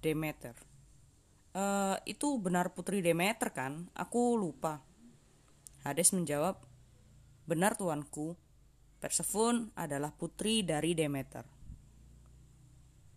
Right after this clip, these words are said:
Lalu Zeus pun ingat. Benar, dia merupakan putri kesayangannya.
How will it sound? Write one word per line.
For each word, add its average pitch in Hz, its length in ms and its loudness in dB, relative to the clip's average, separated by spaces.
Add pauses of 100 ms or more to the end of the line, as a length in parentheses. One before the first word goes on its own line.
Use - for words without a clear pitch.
(460)
Lalu 156 320 2
Zeus 180 320 6
pun 233 160 0
ingat. 190 320 0 (1400)
Benar, 143 400 -6 (520)
dia 233 480 2
merupakan 165 600 0
putri 196 440 -4
kesayangannya. 143 880 -2